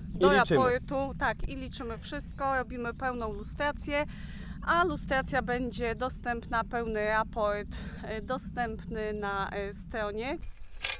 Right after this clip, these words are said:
Speaker 2: Całe pole jest takie?
Speaker 1: To bardzo
Speaker 2: W
Speaker 1: dobrze.
Speaker 2: takim rzepaku.
Speaker 1: E,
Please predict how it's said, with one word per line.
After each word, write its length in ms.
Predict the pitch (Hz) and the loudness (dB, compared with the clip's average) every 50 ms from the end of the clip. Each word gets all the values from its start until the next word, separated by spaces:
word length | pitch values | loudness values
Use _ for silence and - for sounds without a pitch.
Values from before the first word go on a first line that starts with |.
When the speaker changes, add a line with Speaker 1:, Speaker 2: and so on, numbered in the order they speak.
| - - - - | -4 -10 -10 -8
Speaker 2:
Całe 200 | - 247 254 247 | -6 -6 -6 -6
pole 300 | - - 240 233 226 220 | -6 -6 -8 -6 -6 -6
jest 160 | 220 214 - - | -8 -8 -10 -12
takie? 320 | 226 208 - 254 262 302 294 - - - - - - - - - - - - - - - - - | -12 -10 -6 -6 -6 -6 -6 -10 -20 -20 -20 -20 -20 -20 -20 -20 -20 -16 -10 -8 -6 -2 0 2
Speaker 1:
To 80 | - | 4
bardzo 200 | 131 139 135 139 | 6 6 6 6
Speaker 2:
W 20 | 147 | 6
Speaker 1:
dobrze. 220 | 151 139 120 123 | 6 6 6 4
Speaker 2:
takim 220 | 113 208 254 254 226 | 0 0 0 -4 -2
rzepaku. 460 | - 269 - - 247 247 - - | -2 -4 -2 -2 -4 -4 -4 0
Speaker 1:
E, 40 | 247 | 6